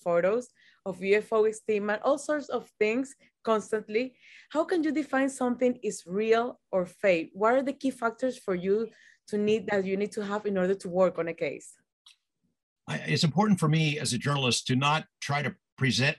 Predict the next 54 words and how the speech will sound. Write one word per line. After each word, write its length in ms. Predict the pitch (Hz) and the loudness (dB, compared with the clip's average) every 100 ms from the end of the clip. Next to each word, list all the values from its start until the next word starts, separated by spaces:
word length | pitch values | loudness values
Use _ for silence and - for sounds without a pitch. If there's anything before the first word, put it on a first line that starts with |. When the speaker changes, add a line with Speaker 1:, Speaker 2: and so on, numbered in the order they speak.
| _ | _
Speaker 2:
pretend 540 | 139 127 - 156 147 | -2 -2 2 2 4
to 60 | 120 | 2
be 200 | 107 131 | 2 0
an 120 | 113 | 2
expert 500 | 120 135 - 110 90 - | 0 -2 -6 -8 -8 -6
on 100 | 107 | -8
photo 460 | 98 151 135 135 120 | 0 2 4 4 4
or 160 | 113 | 2
video 400 | 98 127 127 117 | 2 2 2 2
analysis. 580 | 113 113 110 98 90 85 | 0 -2 -2 -4 -2 -2
So 120 | - | 0
I 80 | 160 | 2
have 120 | 190 | 2
other 200 | 160 151 | 2 0
people 340 | 127 135 120 113 | 0 -4 -2 -2
that 140 | 110 | -2
do 120 | 101 127 | 0 0
that 200 | 107 - | 0 0
kind 160 | 110 | -4
of 80 | 90 | -4
thing. 180 | 98 90 | -4 -2
I 120 | 151 | 2
get 280 | 170 180 165 - | 4 4 4 2
every, 340 | 147 170 151 - | 0 2 0 0
as 180 | 135 120 | 0 2
you 80 | |
mentioned, 340 | 135 196 - 87 | 2 2 0 -4
every 220 | 139 156 - | -2 -2 -2
day 340 | 123 151 175 | 0 2 2
I 100 | 113 | 2
get 200 | 117 113 | 0 0
people 240 | 131 - | -4 -2
to 60 | 113 | 0
send 200 | - 170 | 0 0
me 100 | 160 | 0
stuff. 300 | 98 - 101 - _ _ _ _ - | -4 -4 -8 -8 _ _ _ _ 2
And 160 | 165 | 6
it, 180 | 160 - - | 6 2 0
you, 180 | 185 180 | 0 2
you 140 | 180 | 0
can 260 | 165 175 170 | 4 4 4
almost 420 | 190 214 175 - | 4 6 6 2
tell. 280 | - 151 95 | 2 0 0
I 60 | 120 | -2
mean, 180 | 135 151 | -2 0
after 260 | 175 147 | -2 -4
a 60 | 131 | -4
while, 320 | 143 156 143 | 0 0 2
you 120 | 123 | 0
can 120 | 123 | 0
tell 260 | 120 135 127 | -2 -2 -2
some 240 | - 170 | -2 0
of 160 | 156 123 | 0 0
it, 140 | 123 | -2